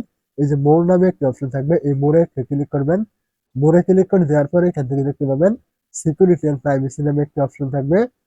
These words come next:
আপনি এই জায়গায় একটু ক্লিক করবেন। তো এইখানে ক্লিক করে দেওয়ার পরে এখান থেকে আপনি দেখতে পাবেন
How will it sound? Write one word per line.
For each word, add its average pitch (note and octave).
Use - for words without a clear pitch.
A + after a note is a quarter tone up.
আপনি C#3
এই D3+
জায়গায় D3+
একটু -
ক্লিক D3+
করবেন। B2
তো E3+
এইখানে F3
ক্লিক F3
করে F3
দেওয়ার C#3+
পরে E3+
এখান E3+
থেকে C3+
আপনি C#3
দেখতে D3
পাবেন C#3